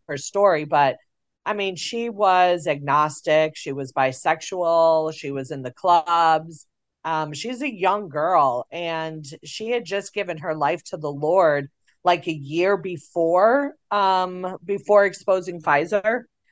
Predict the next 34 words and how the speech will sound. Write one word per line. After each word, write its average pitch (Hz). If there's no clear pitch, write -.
And 196
so 202
her 302
story 277
went 196
out 220
and 190
it 240
went 247
viral. 160
I 151
mean, 170
she 220
had 220
millions 196
and 170
millions 185
of 147
views. 165
She, 247
so 226
she, 233
um, 156
was 208
the 208
one 202
who 208
exposed 196
that 165
the 180
vials 175
were 151
glowing, 165
um, 170